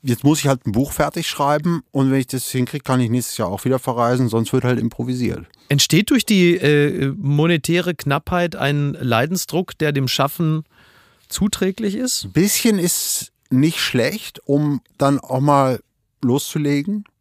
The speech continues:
Speaker 1: oder, oder durchzuziehen,
Speaker 2: Mhm.
Speaker 1: so. Also, bei mir schwankte das wirklich sehr im, im Rahmen meiner, meiner nun, sagen wir mal, fünfundzwanzig Jahre Erwerbsbiografie. Ich hab eigentlich immer gleich gelebt,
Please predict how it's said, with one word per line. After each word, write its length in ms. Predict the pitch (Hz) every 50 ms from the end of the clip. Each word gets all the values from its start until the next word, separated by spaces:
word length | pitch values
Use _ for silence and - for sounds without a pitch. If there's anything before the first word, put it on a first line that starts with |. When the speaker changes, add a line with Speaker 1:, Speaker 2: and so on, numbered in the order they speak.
| _ _ _ _
Speaker 1:
oder, 260 | 131 120 123 120 110
oder 160 | 123 120 117 104
durchzuziehen, 640 | 117 131 135 - - 151 - - - 147 147 156
Speaker 2:
Mhm. 40 | 160
Speaker 1:
so. 240 | 170 151 156 180 196 214 - _ _ _ _ _ _ _ _ _ _ _ _ _ _ _ _ - - - _ _ _ _ _
Also, 400 | 104 110 117 98 120 120 220 - - _ _ _ _ _
bei 100 | - 117
mir 140 | 120 127 127
schwankte 400 | - - 117 123 147 147 - 98
das 160 | 101 95 -
wirklich 280 | - 110 - 107 98 -
sehr 400 | - 107 101 104 101 90 73 -
im, 140 | - 87 92 -
im 200 | 95 101 98 90
Rahmen 240 | 87 98 - - - -
meiner, 420 | 95 92 90 90 90 87 - - -
meiner 420 | - 101 95 92 92 90 90 90 - _ - - - - - - - - _
nun, 520 | - 90 92 92 92 92 87 85 87 90
sagen 220 | 87 87 90 90 85
wir 80 | 82
mal, 140 | 82 82 80
fünfundzwanzig 680 | - - - 101 98 101 95 - - 98 98 92 87 85
Jahre 320 | 90 85 90 85 65 67
Erwerbsbiografie. 1000 | 67 - 80 - 76 80 - - - - - 117 110 110 110 101 - - 127 120 - - - - - - - - - - _ _ _ _ _
Ich 340 | - 127 113 - - - - -
hab 240 | - - 120 135 - -
eigentlich 340 | 143 151 147 143 - -
immer 240 | 156 143 151 175 175
gleich 520 | - - 123 113 123 143 165 - - - -
gelebt, 580 | 165 151 139 139 143 139 147 165 - _ -